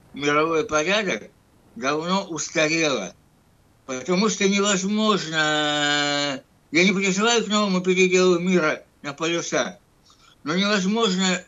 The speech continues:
да-, дать равное право голоса, э, стране, ко-, в которой живёт, там, миллиард человек, или стране, в которой живёт двадцать человек, или стране, в которой, э,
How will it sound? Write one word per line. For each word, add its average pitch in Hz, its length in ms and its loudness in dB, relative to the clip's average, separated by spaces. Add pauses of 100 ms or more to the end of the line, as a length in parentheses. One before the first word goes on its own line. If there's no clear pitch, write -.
(100)
да-, 165 340 -2
дать 175 380 0
равное 156 580 2
право 156 520 0 (140)
голоса, 135 720 -2 (640)
э, 147 480 0
стране, 180 600 0
ко-, 156 280 -4
в - 60 -16
которой 156 560 0
живёт, 151 420 -2 (480)
там, 120 340 -8
миллиард 175 540 0
человек, 143 400 -2
или 135 160 -8
стране, 143 400 -4
в 156 60 -6
которой 147 400 -2
живёт 139 320 0 (360)
двадцать 160 480 2
человек, 113 400 0 (300)
или 180 200 6
стране, 170 480 0
в 185 80 -6
которой, 170 680 2 (500)
э, 147 600 -4